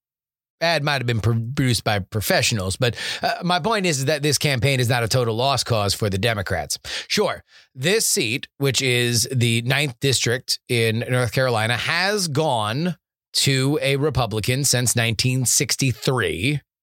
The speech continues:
and it was a seat embroiled in controversy not too long ago. In fact, it's exactly that reason that gives the Democrat a chance. The race in twenty eighteen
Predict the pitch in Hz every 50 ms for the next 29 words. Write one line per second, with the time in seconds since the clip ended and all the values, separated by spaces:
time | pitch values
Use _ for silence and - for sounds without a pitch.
0 | _ _ _ _ _ _ _ _ _ _ _ _ _ _ _ _ - 185 196 185
1 | 170 160 175 196 190 147 151 151 147 143 143 147 131 131 143 151 - - - 143
2 | 135 143 - - - _ _ _ _ _ _ _ _ _ _ _ - 151 160 151
3 | 123 127 139 170 190 196 190 180 170 156 156 135 - - - 247 285 240 160 -
4 | 127 101 104 101 98 - - 127 123 131 127 113 - 131 135 170 240 262 233 156
5 | 120 107 104 101 98 - - - - - 180 180 165 208 196 196 - 190 180 131
6 | 156 151 135 127 110 147 208 240 294 269 - 202 175 156 156 156 147 160 247 294
7 | 226 156 139 135 147 170 160 120 123 127 117 113 131 120 113 110 107 110 - -
8 | 104 90 95 95 - - 135 - - - - - - - - - - _ _ _
9 | _ _ - - - - - - - - - - 175 190 262 311 311 233 - -
10 | 190 190 160 - - 190 214 214 208 160 165 165 165 - - 170 196 175 147 131
11 | 127 143